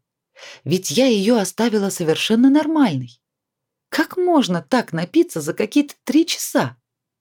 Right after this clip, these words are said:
Бессмысленные мысли ползли по кругу, не принося облегчения.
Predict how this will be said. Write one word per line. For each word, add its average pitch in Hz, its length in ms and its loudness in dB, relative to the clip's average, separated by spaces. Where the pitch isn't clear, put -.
Бессмысленные 139 720 -2
мысли 151 320 0
ползли 143 460 -2
по 139 140 -2
кругу, 151 420 -2
не 165 120 -2
принося 170 460 -2
облегчения. 143 720 -4